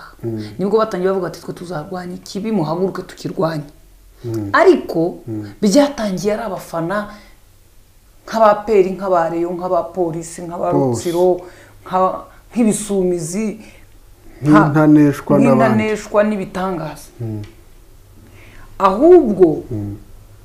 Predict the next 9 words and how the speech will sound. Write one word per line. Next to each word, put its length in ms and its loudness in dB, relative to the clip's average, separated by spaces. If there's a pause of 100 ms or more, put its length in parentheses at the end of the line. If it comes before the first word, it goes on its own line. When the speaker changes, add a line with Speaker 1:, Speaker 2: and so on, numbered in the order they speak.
(200)
Speaker 2:
icyabaye 560 0
kuri 220 -2
Big 300 2
Energy 520 -4 (1400)
y'itsinda 560 2
ry'abafana. 560 0 (140)
Speaker 1:
Mm. 220 -6 (640)
Speaker 2:
Ni 120 6
nk'ukuntu 840 4